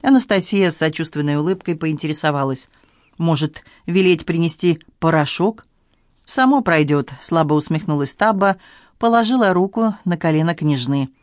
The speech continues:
«Простите, что доставляю вам столько хлопот». «Это пустое». Та помолчала, решая, с чего начать. «Вы часто вспоминаете мать и сестру?» «Странный вопрос, княжна». «Ничего странного. Мне важен ваш искренний ответ».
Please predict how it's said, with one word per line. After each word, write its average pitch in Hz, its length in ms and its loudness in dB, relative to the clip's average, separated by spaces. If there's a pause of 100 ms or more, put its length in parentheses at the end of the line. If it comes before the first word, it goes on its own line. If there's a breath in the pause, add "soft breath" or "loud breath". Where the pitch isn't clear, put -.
(200)
«Простите, 143 640 -2
что - 180 -8
доставляю 147 500 -2
вам 139 160 0
столько 135 320 -4
хлопот». 139 500 -4 (560)
«Это 277 200 -2
пустое». 139 640 -2 (500 soft breath)
Та 160 140 0
помолчала, 160 600 0
решая, 156 420 0
с - 20 -6
чего 160 300 -4
начать. 147 520 -4 (460 soft breath)
«Вы 185 240 0
часто 208 580 -2
вспоминаете 170 640 -2
мать 160 300 -2
и 143 40 -4
сестру?» 135 520 -6 (640)
«Странный 220 500 0
вопрос, 202 400 -2
княжна». 139 480 -4 (420)
«Ничего 151 320 -6
странного. 156 640 -2 (320 loud breath)
Мне 170 240 -2
важен 180 300 0
ваш 170 340 -2
искренний 156 480 -2
ответ». 156 420 -4